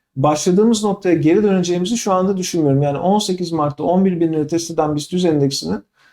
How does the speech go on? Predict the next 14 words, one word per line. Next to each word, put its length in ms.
önümüzdeki 920
işte 240
bir 80
hafta 280
ya 80
da 60
iki 180
haftalık 360
periyotta 380
tekrar 420
buralara 340
geri 260
döneceğini 360
düşünmüyorum. 520